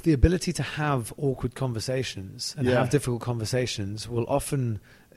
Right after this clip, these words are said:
Speaker 1: limit how far you can go in many areas.
Speaker 2: Yeah,
Speaker 1: You know,
Speaker 2: right.
Speaker 1: there's,
Speaker 2: Yeah.
Speaker 1: there's a real conversation to be had. Like, the, the more mu-, uncomfortable conversations you're willing to have in business or career
Speaker 2: Yeah.
Speaker 1: is how far you are willing to go.
Speaker 2: Yeah,
Speaker 1: It's how,
Speaker 2: right.
Speaker 1: how far you're willing to push yourself. And
Speaker 2: Yeah.
Speaker 1: going back to your point, uh, uh,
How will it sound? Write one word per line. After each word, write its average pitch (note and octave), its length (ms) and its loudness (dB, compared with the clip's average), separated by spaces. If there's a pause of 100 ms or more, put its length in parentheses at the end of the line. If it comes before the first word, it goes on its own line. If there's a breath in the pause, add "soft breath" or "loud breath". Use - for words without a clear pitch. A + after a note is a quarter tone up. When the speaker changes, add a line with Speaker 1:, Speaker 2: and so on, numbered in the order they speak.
(300)
Speaker 1:
limit C3+ 500 2
how A#2+ 200 -2
far B2+ 280 -2
you B2 120 -2
can A2+ 100 -6
go B2+ 140 0
in A#2 100 0
many C#3+ 240 0
areas. F#2 420 -4
Speaker 2:
Yeah, B2 180 0
Speaker 1:
You A2+ 60 -4
know, A#2 60 -4
Speaker 2:
right. A#2+ 200 2
Speaker 1:
there's, B2+ 200 2
Speaker 2:
Yeah. A2+ 300 -4
Speaker 1:
there's B2+ 160 0
a B2 60 2
real C#3 140 4
conversation C3+ 460 0
to A2 60 -8
be B2 80 2
had. B2 200 0
Like, A#2 140 -2
the, A2+ 180 -2 (220 loud breath)
the A#2+ 60 -4
more C3+ 440 0 (420 loud breath)
mu-, B2 240 -6
uncomfortable C3 440 0
conversations B2 560 0
you're A#2 100 2
willing A#2+ 220 2
to A2 100 -4
have A#2 260 -2
in G#2 100 -2
business A#2+ 340 -2
or A2+ 100 -2
career A2+ 600 -2
Speaker 2:
Yeah. G#2 260 0 (460)
Speaker 1:
is A2+ 300 -6
how B2 200 -6
far B2 280 -4
you A#2 240 -2
are A2 100 -4
willing A2+ 360 -4
to G#2+ 80 -10
go. C#3+ 420 -6
Speaker 2:
Yeah, G#2 160 -6
Speaker 1:
It's A2+ 100 -2
how, B2+ 160 0
Speaker 2:
right. B2 120 2
Speaker 1:
how A#2 120 -4
far B2+ 160 -2
you're A#2+ 100 0
willing A#2 140 -2
to - 60 -12
push C#3+ 180 -2
yourself. G2 280 -6 (140 loud breath)
And F#2+ 120 -12
Speaker 2:
Yeah. A#2+ 40 -4
Speaker 1:
going D#3+ 120 2
back E3+ 160 -2
to - 40 -2
your C#3+ 80 0
point, C3 340 0
uh, C3 40 -10
uh, C3 240 -10